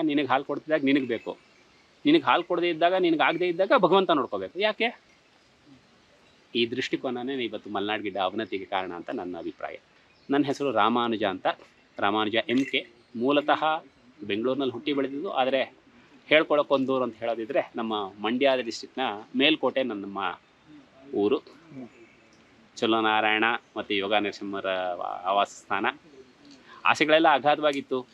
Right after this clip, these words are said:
ನಮ್ಮೂರಿನಲ್ಲಿ ಮಾಡೋಣ ಅಥವಾ ಮಲೆನಾಡಿನಲ್ಲೇ ಮಾಡೋಣ ಅಂತ. ಆದರೆ ನಮ್ಮ ಏನು ನನ್ನ, ನಾನು ಫಾಲೋ ಮಾಡ್ತಕ್ಕಂಥ ಒಂದು ಸಂಸ್ಕೃತಿ, ಶ್ರೀ ವೈಷ್ಣವ ಸಂಪ್ರದಾಯದಲ್ಲಿ ಹೇಳ್ತಾರೆ, "ಇಡಪ್ಪಡಂ ವೈಗುಂದಂ" ಅಂತ, ಅಂದರೆ ಇರೋ ಜಾಗವೇ ವೈಕುಂಠ,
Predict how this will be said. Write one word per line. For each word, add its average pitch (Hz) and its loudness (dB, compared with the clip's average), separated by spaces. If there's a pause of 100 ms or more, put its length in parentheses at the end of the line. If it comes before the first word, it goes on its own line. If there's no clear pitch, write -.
(160)
ನಮ್ಮೂರಿನಲ್ಲಿ 120 2
ಮಾಡೋಣ 113 -4
ಅಥವಾ 107 -6
ಮಲೆನಾಡಿನಲ್ಲೇ 123 0
ಮಾಡೋಣ 104 -2 (420)
ಅಂತ. 101 -4 (800)
ಆದರೆ 120 2
ನಮ್ಮ 117 0 (1300)
ಏನು 127 6
ನನ್ನ, 113 0 (240)
ನಾನು 107 -2
ಫಾಲೋ 117 2
ಮಾಡ್ತಕ್ಕಂಥ 113 -6
ಒಂದು 110 -2
ಸಂಸ್ಕೃತಿ, 113 -6
ಶ್ರೀ 113 -2
ವೈಷ್ಣವ 113 -4
ಸಂಪ್ರದಾಯದಲ್ಲಿ 104 -4
ಹೇಳ್ತಾರೆ, 104 -2
"ಇಡಪ್ಪಡಂ 123 -2
ವೈಗುಂದಂ" 107 0
ಅಂತ, 87 -10
ಅಂದರೆ 101 -4
ಇರೋ 127 2
ಜಾಗವೇ 113 -2
ವೈಕುಂಠ, 107 -6